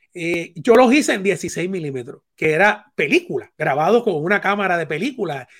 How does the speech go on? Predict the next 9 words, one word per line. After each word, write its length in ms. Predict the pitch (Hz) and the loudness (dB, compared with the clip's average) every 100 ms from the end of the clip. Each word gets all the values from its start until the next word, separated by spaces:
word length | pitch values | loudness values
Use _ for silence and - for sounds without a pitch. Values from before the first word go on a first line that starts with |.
| _ _ | _ _
Y, 340 | - 175 160 156 | -12 -10 -6 -6
este, 420 | 151 170 147 139 - - | -6 -4 -4 -6 -14 -8
y 100 | - | 0
entonces 380 | 254 277 269 320 | 2 2 4 4
me 160 | 254 233 | 2 2
llega 720 | 220 269 294 220 220 302 - _ | 4 6 6 6 4 0 -8 _
a 180 | - 208 | -4 -2
mis 180 | 214 180 | -2 -6
manos 460 | 208 202 180 175 | -4 -4 -4 -10